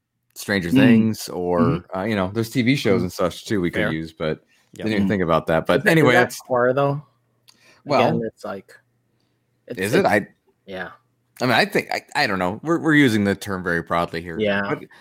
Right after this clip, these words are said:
Speaker 1: quit analyzing it, Joey. That's Ryan's job.
Speaker 4: Yeah.
Speaker 2: Yeah.
Speaker 4: Well,
Speaker 1: Um,
Speaker 4: can, can I
Speaker 3: I'm
Speaker 4: revise
Speaker 3: actually
Speaker 4: my
Speaker 3: doing that
Speaker 4: answer,
Speaker 3: right
Speaker 4: though?
Speaker 3: now. I did look it up on Google.
Speaker 2: <laughs>
Speaker 3: Um, I didn't see some of these movies, but I think they do fit the horror genre.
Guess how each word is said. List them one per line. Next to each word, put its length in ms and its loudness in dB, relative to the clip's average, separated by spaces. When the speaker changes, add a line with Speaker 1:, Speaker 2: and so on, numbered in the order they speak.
Speaker 1:
quit 180 0
analyzing 480 4
it, 80 -4
Joey. 280 -2
That's 200 -2
Ryan's 280 -2
job. 240 -8
Speaker 4:
Yeah. 180 -12
Speaker 2:
Yeah. 280 4
Speaker 4:
Well, 160 4
Speaker 1:
Um, 80 -4
Speaker 4:
can, 80 -6
can 120 -2
I 60 0
Speaker 3:
I'm 80 4
Speaker 4:
revise 220 6
Speaker 3:
actually 140 4
Speaker 4:
my 60 6
Speaker 3:
doing 200 4
that 80 4
Speaker 4:
answer, 100 0
Speaker 3:
right 160 2
Speaker 4:
though? 80 -4
Speaker 3:
now. 60 -4
I 80 -4
did 180 -4
look 180 -2
it 40 -2
up 140 -2
on 140 -2
Google. 440 -8
Speaker 2:
<laughs> 300 -6
Speaker 3:
Um, 440 -8
I 120 0
didn't 220 2
see 240 -6
some 200 -6
of 60 -4
these 180 -6
movies, 360 -12
but 180 -12
I 120 -6
think 220 -10
they 120 -10
do 180 -14
fit 340 -14
the 120 -12
horror 320 -14
genre. 400 -16